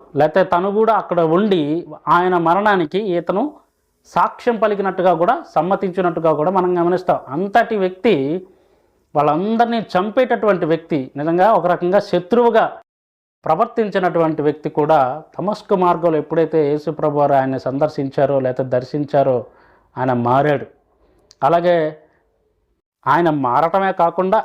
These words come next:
ఆయన కూడా సువార్త ప్రకటించి చివరకు హతసాక్షిగా తల కొట్టించి తల నరికి వేయబడింది అని చెప్పేసి చరిత్రకారులు చెప్తారు. అంతటి ఘోరమైన శిక్ష కూడా ఆయన అంగీకరించాడు. తర్వాత యాకోబు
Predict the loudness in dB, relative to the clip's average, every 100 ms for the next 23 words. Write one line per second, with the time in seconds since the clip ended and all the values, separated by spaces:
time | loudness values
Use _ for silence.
0 | -2 2 4 4 2 2 2 2 2 2
1 | 2 0 -4 -4 -4 -8 -2 -4 -4 -4
2 | 0 0 0 2 4 2 -2 -12 _ 0
3 | 0 2 0 0 -2 0 0 0 0 2
4 | 2 0 -4 -2 -4 0 -2 -2 -2 2
5 | 4 2 0 -2 -2 0 2 2 0 0
6 | 0 0 0 -2 -4 -4 -4 -4 -4 -6
7 | 0 0 0 -6 -10 -6 -6 -6 _ _
8 | _ _ _ -6 -2 0 0 0 2 2
9 | 2 2 -2 -4 -10 -6 -4 0 2 2
10 | 0 -4 -4 -6 -6 -8 -8 -12 -18 -20
11 | _ _ _ _ _ _ -6 0 2 2
12 | 2 0 -4 _ _ _ _ _ -2 2
13 | 2 2 0 2 -4